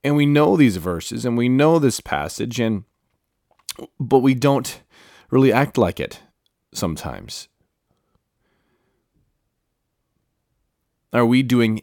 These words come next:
everything that we're doing out of a love for God? Not like a, an emotional, just kind of flippant, you know, "Yeah, yeah, I love God." No, like,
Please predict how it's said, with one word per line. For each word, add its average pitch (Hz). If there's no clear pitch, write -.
everything 131
that 95
we're 113
doing 98
out 117
of 107
a 107
love 101
for -
God? 113
Not 113
like 123
a, 101
an 110
emotional, 107
just 101
kind 101
of 95
flippant, 107
you 98
know, 98
"Yeah, 196
yeah, 196
I -
love 135
God." 107
No, 120
like, 113